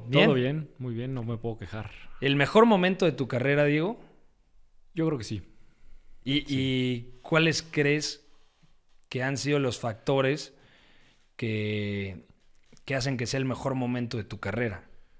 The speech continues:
Speaker 2: Lo vivido atrás. O sea, las experiencias que he tenido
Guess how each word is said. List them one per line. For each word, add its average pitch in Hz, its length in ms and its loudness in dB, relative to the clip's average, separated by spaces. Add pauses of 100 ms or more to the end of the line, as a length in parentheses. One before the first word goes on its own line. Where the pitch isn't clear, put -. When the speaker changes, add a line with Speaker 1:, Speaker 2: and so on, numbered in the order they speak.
(200)
Speaker 2:
Lo 135 280 -4
vivido 123 420 0
atrás. - 680 -8 (720)
O - 20 -20
sea, - 160 -14
las 113 760 -4
experiencias 135 760 2
que 131 120 -2
he 123 40 0
tenido 123 480 0